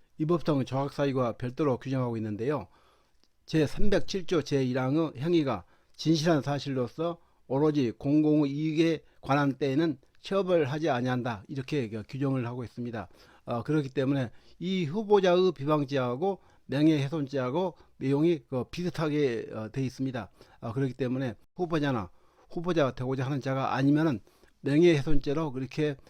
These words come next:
의뢰를, 어, 의뢰를 해야 되고, 그리고 이 후보자 그 비방죄에는 당선되거나 대기하거나 되지 못하게 할 그 선거운동 목적이 있어야 처벌되는 것이지, 이러한 목적이 없다면은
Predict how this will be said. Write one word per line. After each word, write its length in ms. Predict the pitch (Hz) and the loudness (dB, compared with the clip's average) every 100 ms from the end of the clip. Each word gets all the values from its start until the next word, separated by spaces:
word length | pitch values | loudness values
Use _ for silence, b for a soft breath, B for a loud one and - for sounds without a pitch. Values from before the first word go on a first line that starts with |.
| b | b
의뢰를, 640 | 151 160 175 160 135 - 110 | -2 2 4 4 2 -6 -10
어, 200 | 113 117 | -8 -4
의뢰를 380 | 147 175 170 139 | 0 2 2 2
해야 160 | 139 131 | -2 -2
되고, 360 | 120 156 101 b b b - | -4 -4 -6 b b b -8
그리고 400 | 147 165 156 - b _ | -2 0 0 -2 b _
이 420 | 165 196 180 147 - - | -4 2 2 2 -2 -12
후보자 400 | - 170 185 175 139 | -10 -4 2 2 2
그 100 | 127 | -2
비방죄에는 720 | 143 156 147 143 123 170 190 b b _ | 0 0 0 0 2 0 -2 b b _
당선되거나 920 | - 135 143 151 147 123 120 135 131 | -6 -2 -2 0 -2 -2 -4 -2 -2
대기하거나 680 | 117 123 123 123 120 143 175 b b b | -4 -6 -4 -4 -4 -4 -4 b b b
되지 240 | - 135 135 | -4 -2 -2
못하게 400 | 117 127 131 139 | -2 0 0 0
할 180 | 156 - b _ | -2 -6 b _
그 160 | 123 | -8
선거운동 580 | - 185 185 151 147 120 | -2 0 2 2 2 0
목적이 420 | 131 131 196 160 | -4 -4 -4 -2
있어야 300 | 147 160 139 | -2 0 -2
처벌되는 560 | 123 185 175 156 127 120 | -2 -6 -2 -2 -2 -2
것이지, 520 | 117 - 139 170 120 b b b | -4 -8 -4 -4 -4 b b b
이러한 320 | 135 151 139 | -2 0 2
목적이 420 | 120 117 - 156 135 | -2 -6 -6 -4 -6
없다면은 540 | - 131 131 160 | -6 -4 0 0